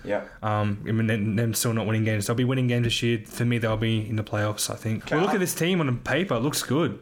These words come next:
Speaker 1: Yeah.
Speaker 2: Lonzo Ball improving, very good defensive guard. Can be, um,
Speaker 1: He can fit in anywhere. Like, he's
Speaker 2: yeah,
Speaker 1: very
Speaker 2: you know,
Speaker 1: selfless.
Speaker 2: yeah. Zach LaVine, now a bit pressure off him not to score his points, but still be highly usable. DeMar DeRozan, nothing saying about him.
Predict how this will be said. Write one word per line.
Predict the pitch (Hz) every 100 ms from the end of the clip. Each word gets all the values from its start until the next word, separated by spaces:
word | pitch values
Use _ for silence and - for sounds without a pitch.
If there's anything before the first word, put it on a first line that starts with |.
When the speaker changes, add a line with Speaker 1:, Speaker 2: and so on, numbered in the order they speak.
| -
Speaker 1:
Yeah. | 107 104
Speaker 2:
Lonzo | 151 160 165
Ball | 123 139 147 139
improving, | 127 127 131 131 139 127
very | 135 135
good | 135
defensive | 127 127 123 110
guard. | 117 107 131 - - -
Can | 135 123
be, | 120 117 113 110
um, | 113 113 107 117
Speaker 1:
He | 175
can | 170
fit | - 175
in | 151
anywhere. | 110 120 101 98
Like, | 104
he's | 131 175
Speaker 2:
yeah, | 160 123
Speaker 1:
very | 110
Speaker 2:
you |
know, | 110 113 113
Speaker 1:
selfless. | 92 -
Speaker 2:
yeah. | 165 147 98 - - _ -
Zach | 123 139
LaVine, | 139 117 123 123 123 127 117
now | 123 120
a | 117
bit | - 131
pressure | - 131 139
off | 127
him | 127
not | 120
to | 113
score | - 120
his | 113 -
points, | 127 127
but | 131
still | - - 123
be | 113 117 110 -
highly | - 110 110
usable. | 110 113 120
DeMar | 127 131 131 123
DeRozan, | 120 127 117
nothing | 113 120 117
saying | - 113 113
about | 107 104
him. | 117 113 113